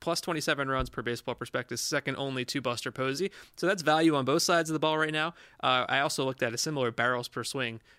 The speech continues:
Uh, so, so you had barrels per ball in play. So I looked at barrels per swing, just like when you make the swing decision, how often does that turn into success? Last year, two hundred and fifty-one hitters had at least ten barrels. Uh, Grandal's barrels per swing was seventeenth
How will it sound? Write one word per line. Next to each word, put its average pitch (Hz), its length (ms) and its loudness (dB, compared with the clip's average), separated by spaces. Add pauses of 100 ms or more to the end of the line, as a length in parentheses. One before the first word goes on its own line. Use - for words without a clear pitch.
Uh, 117 160 -4
so, 156 240 -4
so 139 160 -6
you 143 160 -2
had 147 120 2
barrels 135 280 0
per 113 300 -4 (120)
ball 123 180 -2
in 117 60 -12
play. 123 300 -2
So - 100 -4
I 123 80 0
looked 165 180 -2
at 127 60 -10
barrels 120 240 0
per 113 140 -12
swing, 110 300 -8
just 120 140 -10
like 131 120 -8
when 135 120 -6
you 123 80 -6
make 123 200 -6
the 131 100 -10
swing 131 240 -4
decision, 117 380 -2
how 127 160 -2
often 123 220 -6
does 117 120 -6
that 117 220 -4 (240)
turn 131 220 -4
into 120 100 -8
success? - 560 -6 (880)
Last 160 260 0
year, 135 180 0 (360)
two 233 140 -2
hundred 202 200 2
and 165 80 -6
fifty-one 151 320 0
hitters 127 280 0
had 120 100 -2
at 113 80 -2
least 117 160 -8
ten 135 180 -6
barrels. 113 340 -6 (320)
Uh, 113 300 -8 (580)
Grandal's 147 440 0
barrels 151 400 0
per 165 180 -4
swing 135 460 -4
was 156 120 -4
seventeenth 147 800 -4